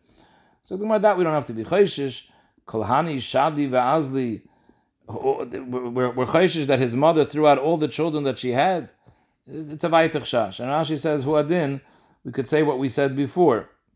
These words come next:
that Benegay having a suffix that it's one father and two different mothers, also he was Mezaneh with,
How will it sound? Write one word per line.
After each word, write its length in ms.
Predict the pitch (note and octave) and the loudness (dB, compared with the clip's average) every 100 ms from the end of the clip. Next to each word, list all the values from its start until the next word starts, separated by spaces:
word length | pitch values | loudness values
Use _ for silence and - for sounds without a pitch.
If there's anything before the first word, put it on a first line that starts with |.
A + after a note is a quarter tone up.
| _ _ _ _ _ _ | _ _ _ _ _ _
that 400 | G#2 B2+ B2 F2+ | 0 6 6 4
Benegay 340 | A2 A#2+ C#3+ D3+ | -4 0 2 4
having 360 | C3+ C3 C3 | 4 4 0
a 60 | A#2+ | -4
suffix 380 | - D3+ C#3+ G#2+ | 2 2 2 -4
that 120 | A#2 | -2
it's 140 | A2+ | -2
one 280 | B2+ C3+ C3+ | -2 -2 -2
father 540 | A#2+ C#3+ D3+ B2+ A#2 - _ _ _ | 0 4 4 4 0 -4 _ _ _
and 160 | G#2 | -12
two 120 | - G3 | -6 0
different 360 | F#3 - C#3 | 0 0 -2
mothers, 480 | C#3 C3+ C3 C3+ - _ _ _ - | 2 4 4 0 -4 _ _ _ -4
also 320 | G3 F3+ C3 | 0 0 0
he 100 | A#2+ | 0
was 160 | A#2+ A2+ | 0 -2
Mezaneh 540 | A#2 C3+ D#3 D3 C3 | 2 4 4 2 -2
with, 340 | A#2+ G#2+ - | -2 -4 -8